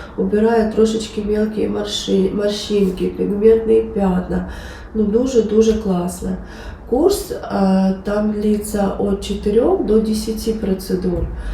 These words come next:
Ну, я примерно п'ять-шесть процедур роблю ось таким ламік. Мені дуже сподобається іменно карбоксітерапія. У мене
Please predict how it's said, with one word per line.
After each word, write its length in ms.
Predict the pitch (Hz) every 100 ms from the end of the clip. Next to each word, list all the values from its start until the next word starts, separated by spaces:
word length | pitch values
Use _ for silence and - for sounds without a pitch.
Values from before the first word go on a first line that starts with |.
| - - - -
Ну, 80 | 208
я 300 | 233 311 -
примерно 580 | 208 202 233 254 220 214
п'ять-шесть 600 | 214 214 - 214 226 -
процедур 640 | 190 190 190 185 220 240 190
роблю 640 | 196 185 190 202 233 202 196
ось 100 | 202
таким 460 | - 185 208 208 - - - - - - -
ламік. 440 | 196 196 180 180 - -
Мені 120 | 208
дуже 360 | 202 220 233 196
сподобається 800 | - - - 208 294 269 220 190
іменно 400 | 214 233 220 214
карбоксітерапія. 960 | 202 190 214 - 214 - 202 202 208 190 180 - - - - -
У 60 | 226
мене 240 | 220 233